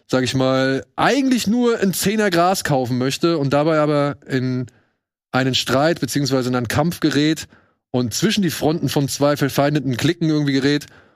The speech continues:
Und jetzt plötzlich muss er halt fünfhundert Euro, nee, doch fünfhundert Euro auftreiben, ähm, weil die Jungs das von ihm haben oder verlangen und sein Plan ist halt zusammen mit seinen Kumpels, wie heißt der? Julius, Sanchez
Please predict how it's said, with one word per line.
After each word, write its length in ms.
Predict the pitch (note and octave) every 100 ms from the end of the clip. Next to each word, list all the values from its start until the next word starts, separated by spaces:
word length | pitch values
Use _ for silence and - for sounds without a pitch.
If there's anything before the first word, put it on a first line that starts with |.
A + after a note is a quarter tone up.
| _
Und 120 | B2+
jetzt 160 | C3 -
plötzlich 360 | C#3 C#3 C3+ B2
muss 180 | B2+
er 120 | C3 C3
halt 320 | B2+ B2 -
fünfhundert 520 | _ - C#3+ C#3 A#2+ -
Euro, 440 | C3 D#3 B2 G#2 F#2+
nee, 200 | G#2+ F#2+ -
doch 140 | A#2+
fünfhundert 300 | - C3 C3
Euro 300 | C3 C#3+ A2+
auftreiben, 580 | A2 G#2+ - G#2+ A2 D3+ _ _ _ _ _ _ _ _ - -
ähm, 360 | A#2 A#2 A2+
weil 180 | A2+ A#2+
die 120 | A#2
Jungs 340 | B2 C3+ - - -
das 160 | A#2+ -
von 120 | C3+
ihm 140 | A#2+
haben 260 | A#2+ D3 C#3
oder 140 | A#2
verlangen 480 | G#2+ A#2+ C#3 D#3 D#3 _ _ _ _ _ -
und 360 | B2 A#2+ A#2+
sein 340 | - - C3+ C3+
Plan 280 | B2+ C3
ist 240 | B2 C3+ -
halt 160 | B2+
zusammen 300 | A#2+ A#2 B2
mit 120 | B2 A2
seinen 200 | A#2+ A#2
Kumpels, 480 | C3 C3 B2+ - - _ _ _ _ _ _ _ _ _ _ -
wie 180 | A2+
heißt 160 | D3 -
der? 240 | D#3 D3 C3+ -
Julius, 720 | A2+ D#3+ F#3 F#3 F3+ - - _ _ _ - _ -
Sanchez 680 | D3+ D#3 - D#3 D3+ -